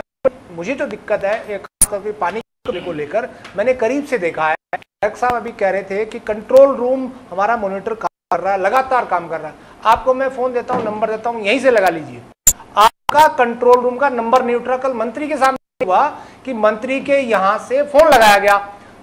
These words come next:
चार phone मंत्री के यहाँ से लगाया गया, phone नहीं उठा। फिर मंत्री के पीए ने संबंधित अधिकारी को बोला, "इस number पे आप phone करें।" तब phone किया गया, तब उस व्यक्ति ने वहाँ से phone उठाया।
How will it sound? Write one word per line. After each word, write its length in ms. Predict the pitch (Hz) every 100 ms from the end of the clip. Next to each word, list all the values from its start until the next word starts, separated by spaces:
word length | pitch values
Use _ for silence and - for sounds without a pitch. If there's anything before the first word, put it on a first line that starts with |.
| -
चार 320 | 254 294 330
phone 260 | 330 269 294
मंत्री 300 | 262 262 269
के 60 | 269
यहाँ 240 | 247 233
से 120 | 233
लगाया 340 | 240 208 214 220
गया, 160 | 262
phone 240 | 277 285 311
नहीं 140 | 359
उठा। 240 | 349 233 170 - - - -
फिर 120 | 339
मंत्री 440 | 285 277 294 294
के 300 | 311 302 285
पीए 280 | 294 226 214
ने 460 | - - 233 311 320
संबंधित 460 | - 202 240 277
अधिकारी 420 | 220 214 262 311
को 120 | 285 233
बोला, 220 | 190 147 - _ -
"इस 180 | 285 285
number 280 | 254 226 226
पे 120 | 233
आप 180 | 214 214
phone 140 | 190
करें।" 260 | 185 180 - - - - - -
तब 180 | - -
phone 260 | 247 262 285
किया 240 | 254 240
गया, 180 | 226 269
तब 260 | 294 339 330
उस 260 | 302 -
व्यक्ति 280 | 247 233 240
ने 220 | 240 _
वहाँ 100 | 202
से 160 | 202 240
phone 220 | 226 208
उठाया। 580 | 196 - 180 208 285 -